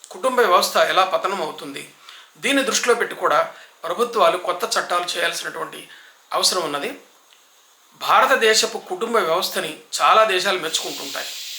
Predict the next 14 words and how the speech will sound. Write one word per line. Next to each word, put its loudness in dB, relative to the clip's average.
దీన్ని -2
మనం 0
గమనించాలి. -6
దీన్ని -2
దృష్టిలో 2
పెట్టుకొనే -2
ప్రభుత్వాలు 2
ఆలోచించాల్సిందిగా 0
మనవి 0
చేస్తున్నాను. -4
బాధ్యత 2
కలిగినటువంటి 2
పౌరులు 4
కూడా 0